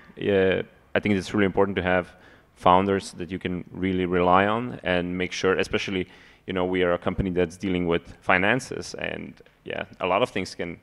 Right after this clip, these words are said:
go wrong. But as I said before, if you have domain, domain experts, is,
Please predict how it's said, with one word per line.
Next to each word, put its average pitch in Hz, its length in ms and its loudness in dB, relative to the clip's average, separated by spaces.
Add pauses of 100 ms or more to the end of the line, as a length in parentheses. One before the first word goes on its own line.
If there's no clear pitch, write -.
go 92 140 -4
wrong. 92 380 0
But 87 160 -2 (560)
as 90 160 -2
I 90 40 4
said 87 240 0
before, 104 360 -2
if 90 100 -6
you 95 80 -4
have 87 420 -2
domain, 98 420 0 (100)
domain 95 320 -4
experts, - 640 -8
is, - 440 -12